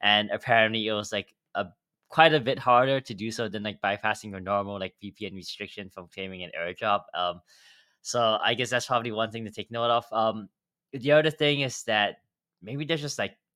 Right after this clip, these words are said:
not that much excitement for the airdrop, especially considering that I think most people only got, like, a hundred to two hundred dollars. Like, that doesn't move the mark. And especially, like, if you're just, like, a normie being a degen on, uh, L two, like,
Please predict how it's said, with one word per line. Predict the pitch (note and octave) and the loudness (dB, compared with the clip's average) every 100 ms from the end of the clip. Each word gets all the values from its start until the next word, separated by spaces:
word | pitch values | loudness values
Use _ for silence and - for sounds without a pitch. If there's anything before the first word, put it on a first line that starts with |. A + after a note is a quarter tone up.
| _ | _
not | G2 G2+ G#2+ | -12 -10 -6
that | G#2+ | -4
much | G#2 G2+ | -6 -10
excitement | G2+ - F#2 F#2 F2 C#2+ D2 | -12 -6 -6 -6 -12 -16 -16
for | F2+ E2 | -12 -10
the | E2 | -8
airdrop, | D#2+ F2 E2+ - | -8 -8 -8 -8
especially | A2+ - B2 B2 | -8 -4 -6 -6
considering | B2+ G2+ A2 A2 G#2+ | -10 -10 -8 -6 -4
that | G#2+ | -2
I | F#2+ | -2
think | G#2 G#2+ | -4 -6
most | G#2+ A2 | -6 -8
people | G2 G2 | -8 -8
only | F2 F#2 | -8 -10
got, | E2+ F2 | -8 -6
like, | D#2+ D2+ _ _ | -6 -10 _ _
a | F#2+ | -6
hundred | F2+ G2 F#2+ | -6 -8 -10
to | F2 | -14
two | - F#2+ | -10 -10
hundred | F#2 E2+ | -10 -12
dollars. | - D2+ F2 G2+ G2+ | -8 -6 -6 -8 -10
Like, | E2 - _ - - - - _ - | -14 -14 _ -20 -20 -20 -20 _ 4
that | C#3 | 6
doesn't | D#3 C3+ | 6 4
move | B2 G#2+ | -2 -4
the | G#2 | -2
mark. | G2 A#2+ - - _ | 2 0 -2 -18 _
And | G#2 A2 A2+ A2+ - | -2 0 0 -2 -2
especially, | B2 - C3 - B2+ B2 | -2 0 0 0 0 0
like, | A2+ A2 - | 0 0 -8
if | G#2+ | -8
you're | B2+ | -4
just, | D#3+ | -4
like, | D#3 | -2
a | C3+ | -2
normie | A#2 B2+ C3+ A#2 | 0 0 0 -4
being | A#2 | -6
a | G2 | -6
degen | G2 G2 A#2+ | -8 -6 -4
on, | A2+ G#2 G2+ G2 F#2+ | 0 0 0 0 -2
uh, | F#2 | -4
L | D2 G2+ | -4 -4
two, | G2+ G2 G2 | -6 -10 -6
like, | F2+ | -8